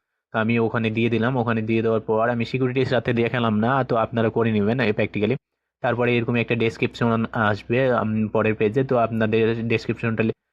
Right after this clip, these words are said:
লিখতে হবে। তো আমি লিখে রাখছিলাম, ওখান থেকে কপি করে নিয়ে এসে এখানে পেস্ট করে দিয়েছি। পেস্ট করে দেওয়ার পর আমি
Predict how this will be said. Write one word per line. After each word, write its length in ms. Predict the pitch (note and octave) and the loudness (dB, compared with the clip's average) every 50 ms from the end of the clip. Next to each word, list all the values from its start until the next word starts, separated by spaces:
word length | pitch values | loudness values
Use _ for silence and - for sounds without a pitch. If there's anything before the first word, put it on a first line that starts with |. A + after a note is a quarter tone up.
| _ _ - | _ _ -2
লিখতে 260 | A#2+ A2+ - - B2+ | -2 -2 -2 0 0
হবে। 240 | A2+ G#2+ A2 A#2+ C3 | 0 2 2 0 0
তো 80 | C3+ | 0
আমি 220 | B2 A#2+ A#2 A#2+ A2+ | 0 0 2 0 0
লিখে 200 | A#2 A#2 B2 A#2+ | 0 0 2 2
রাখছিলাম, 420 | A#2 A2 - - A#2+ A#2 A#2+ B2+ | 0 0 -2 -2 0 0 2 2
ওখান 180 | A#2+ A2 A#2 A2+ | 2 0 0 0
থেকে 160 | A#2+ A2+ A2+ - | 0 0 0 0
কপি 220 | - A2+ - A#2+ | -2 -2 0 0
করে 120 | A#2 A2+ | 0 0
নিয়ে 160 | A2+ A2+ A2+ A2+ | 0 0 0 0
এসে 160 | A2 - B2 | 0 0 0
এখানে 180 | A#2 A#2+ A#2 | -2 -2 -2
পেস্ট 220 | A2 - A2 - - | -2 -2 -4 -2 0
করে 160 | - A#2 A2 | 0 0 2
দিয়েছি। 260 | G#2 G#2+ G#2 - B2+ | 2 0 -2 -2 -4
পেস্ট 220 | A#2 A#2+ A#2 - - | -2 -2 -2 -2 -2
করে 180 | - A#2 A2+ | -2 -2 0
দেওয়ার 300 | A2 A2 G#2+ A2 A2 G#2+ | 2 2 2 2 2 0
পর 260 | - - A2+ A2+ A2+ | 0 0 0 2 2
আমি 240 | A#2 A#2 A2+ A2+ A#2 | 2 2 0 -2 -2